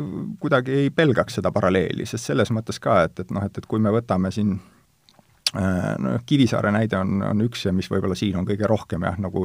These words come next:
elevust põhjustanud ja, ja, ja, ja silma jäänud, eks, aga neid, neid näiteid saab, saab veel, äh, leida, et, et siis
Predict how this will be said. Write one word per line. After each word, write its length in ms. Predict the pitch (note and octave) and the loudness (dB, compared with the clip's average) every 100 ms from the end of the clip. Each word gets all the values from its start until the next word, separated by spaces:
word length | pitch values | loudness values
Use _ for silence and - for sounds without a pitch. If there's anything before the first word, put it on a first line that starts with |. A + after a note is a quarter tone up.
| - | 2
elevust 460 | A#2+ F#2+ - - - | 2 2 0 -6 -2
põhjustanud 600 | F#2+ F#2 - F#2 F#2 F#2+ | 0 -2 -6 -6 -4 -2
ja, 100 | - - - - - - | -2 -4 -8 -20 -20 -10
ja, 220 | F#2 F#2 F#2 F#2 - F2+ | -4 -2 -2 -2 -4 -6
ja, 220 | F#2 F#2+ F#2 - - | -4 -4 -4 -4 -4
ja 140 | F2+ | -2
silma 360 | C#3 D3 F2+ E2 | 0 2 2 0
jäänud, 340 | F2 F2+ F2 G2 | -2 -2 -4 -8
eks, 160 | - G2 | -8 -6
aga 160 | G2 | -4
neid, 320 | G#2 F#2+ - F#2+ G2 | -2 -4 -4 -4 -2
neid 200 | G#2 A2+ | -2 0
näiteid 300 | A#2 G#2+ - | 0 -2 -4
saab, 260 | F#2+ F#2+ - G2 G2 G2 | -4 -4 -4 -2 -2 -4
saab 180 | G2+ D3 | 0 2
veel, 240 | G2 C#2 - - | 2 0 -12 -12
äh, 260 | - - - | -8 -6 -4
leida, 400 | F2+ F2 - G1+ G1+ | -2 -2 -2 -6 -6
et, 80 | - | -8
et 180 | - - | -8 -6
siis 160 | G#2+ | -8